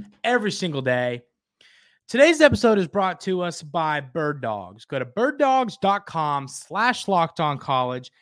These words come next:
and enter promo code Locked On College, and you're gonna receive a free Yeti-style cup with the Bird Dogs logo on it.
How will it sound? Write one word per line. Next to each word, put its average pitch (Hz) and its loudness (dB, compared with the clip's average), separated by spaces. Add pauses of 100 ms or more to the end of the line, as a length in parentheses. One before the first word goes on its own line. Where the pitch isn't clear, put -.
(100)
and 156 -8
enter 220 -2
promo 190 0
code 135 -8
Locked 190 -4
On 214 -4
College, 139 -6 (120)
and 143 -10
you're 165 -6
gonna 196 -6
receive 143 -10 (360)
a 131 -10
free 214 -2 (380)
Yeti-style 190 0 (100)
cup 156 0
with 143 -8
the 131 -8
Bird 139 0
Dogs 135 4
logo 117 -6
on 85 -16
it. - -20